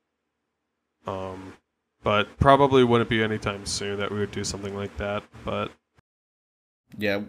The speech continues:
Speaker 2: we are making a personal goal, for me at least. I'm trying to go back and pl-, replay the older games and give 'em an-, another chance.
Speaker 1: For me,
Speaker 2: Um,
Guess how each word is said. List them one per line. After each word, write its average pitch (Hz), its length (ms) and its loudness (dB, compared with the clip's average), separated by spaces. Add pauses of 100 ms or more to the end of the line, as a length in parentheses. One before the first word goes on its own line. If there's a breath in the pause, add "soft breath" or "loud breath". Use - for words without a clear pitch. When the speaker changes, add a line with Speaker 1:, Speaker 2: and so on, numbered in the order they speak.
(100)
Speaker 2:
we 143 140 4
are 151 120 8
making 143 380 4
a 127 80 4
personal 127 500 0
goal, 107 400 2
for 110 300 -4
me 107 180 0
at 98 140 -4
least. 104 420 -4
I'm 101 240 -6
trying 104 300 -2
to 101 80 -6
go 101 180 -4
back 98 320 -2
and 101 140 -10
pl-, - 160 -14
replay 104 400 -4
the 101 80 -2
older 101 180 -2
games 101 360 -4
and 104 120 -4
give 104 160 0
'em 104 160 0
an-, 104 260 0
another 113 300 0
chance. 113 600 -4 (360 loud breath)
Speaker 1:
For 143 220 2
me, 127 420 4
Speaker 2:
Um, 113 160 -8